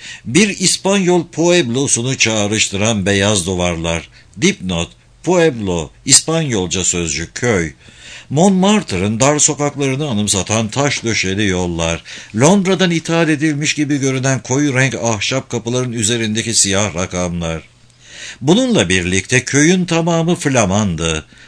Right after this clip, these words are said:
Bu semtte bu dümdüz ülkeyi ve onun imalatçı geçmişini gözler önüne seren bir ciddiyet, bir kabalık ve zanaatkârane bir şeyler vardı.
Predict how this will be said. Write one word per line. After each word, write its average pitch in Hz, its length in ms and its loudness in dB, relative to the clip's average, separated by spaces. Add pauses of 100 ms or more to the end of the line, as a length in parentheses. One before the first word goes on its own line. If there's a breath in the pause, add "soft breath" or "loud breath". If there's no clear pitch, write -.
(120)
Bu 185 120 2
semtte 104 560 2
bu 135 260 0
dümdüz 147 460 0
ülkeyi 92 500 0
ve 113 80 0
onun 139 340 -2
imalatçı 135 720 -2
geçmişini 107 640 -2
gözler 127 380 -2
önüne 113 360 -2
seren 95 440 0
bir 101 260 -2
ciddiyet, 90 600 -2 (300 loud breath)
bir 104 240 2
kabalık 98 600 0 (280 loud breath)
ve 139 120 6
zanaatkârane 147 1120 2
bir 135 160 -2
şeyler 104 460 0
vardı. 87 640 -2